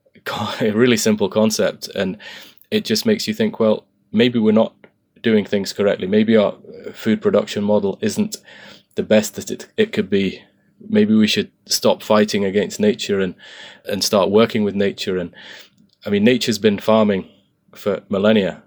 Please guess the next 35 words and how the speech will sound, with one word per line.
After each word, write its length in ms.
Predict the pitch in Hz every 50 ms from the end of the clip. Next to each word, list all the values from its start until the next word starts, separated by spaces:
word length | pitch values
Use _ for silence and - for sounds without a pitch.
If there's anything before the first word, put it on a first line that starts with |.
| _ _ _ _ _ _ _ - -
Mankind's 640 | 104 107 110 110 107 - 113 113 113 113 107 -
just 300 | - - 107 - - - - _ _ - _ _ _ _ _ _ _ _
been 160 | 104 101 98
farming 400 | 95 - 104 104 104 101 101 95
for 240 | 92 - 95 90 - - - - - - - - - - _ _ _ _ _ _ _ _ _
a 60 | - -
fraction 480 | - - - 117 110 - - - 110
of 80 | 101 92
that 180 | 101 95 -
time. 300 | - - 104 101 98 92
And 160 | 95 95 95 - - - - - - - - _ _ _ -
any 220 | - 113 117 113
problem 380 | 110 - 120 123 113 120 107 104
that 100 | 104 -
you 100 | 107 107
come 200 | - 113 107 110
up 220 | 101 90 - _ _ _ _ _ _ _ - -
against 480 | - 87 104 107 110 110 107 101 - -
in 100 | 104 92
farming, 360 | - 113 110 110 104 101 101
nature 480 | 104 110 104 - - 110 98 92 - _ _ _
already 320 | - 107 107 107 113 113 107
has 160 | 101 101 92
the 80 | 101 -
solution. 460 | - - 104 107 107 - - 98 -
And 140 | 92 95 - - - - - - - - - _ _ _
I 60 | -
think 180 | - - 107 -
we 100 | 98 104
need 160 | 104 104 -
to 200 | - 104 95 95 - _ _ _ _ _ _ _ _ _ -
start 260 | - - 107 78 80
looking 260 | 110 117 - 120 110
for 120 | - 113
those 320 | 101 107 104 104 - -